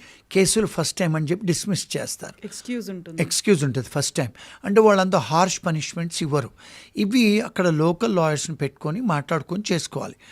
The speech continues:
Speaker 2: Hmm.
Speaker 1: అక్కడ ఏంటంటే క్రిమినల్ డిఫెన్స్ అటార్నీస్ని, ఇమిగ్రేషన్ లాయర్ని పెట్టుకొని చేసుకుంటే వాళ్ళకు బెటర్.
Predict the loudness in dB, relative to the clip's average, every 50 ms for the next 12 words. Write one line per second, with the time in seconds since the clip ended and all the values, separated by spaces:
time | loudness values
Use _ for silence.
0 | -14 -12 -12 -12 -12 -12 -10 -6 -6 -2 0 2 4 4 4 4 2 0 0 -2
1 | -2 0 -2 -2 -2 -4 -4 -2 0 2 2 2 2 0 0 0 -2 -4 -2 -2
2 | -4 -2 0 0 0 2 0 0 -2 -4 -4 -4 -4 -6 -6 -4 -2 -2 0 2
3 | 2 2 2 0 0 0 0 2 2 0 0 -2 -4 -6 -8 -6 -6 -4 -4 -4
4 | -4 -6 -10 -18 -20 -20 -20 -20 _ -2 2 4 4 4 4 2 -2 -2 -2 -2
5 | 0 2 2 2 2 0 -4 -8 -10 -12 -10 -8 -2 0 0 0 0 -2 -6